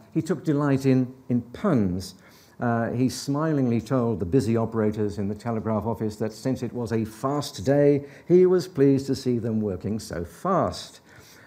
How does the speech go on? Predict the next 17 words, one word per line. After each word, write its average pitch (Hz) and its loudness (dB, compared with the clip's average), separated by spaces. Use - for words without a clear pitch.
Uh, 113 -4
he 131 4
memorized 127 4
the 110 -6
phrase 123 0
of 101 -2
the 104 -2
satirist 110 -4
Augustin 107 0
Dugin, 107 0
"Endymion 127 6
Hirst, 120 0
whose 104 -8
head, 127 -2
unlike 120 -2
his 95 -4
books 101 -2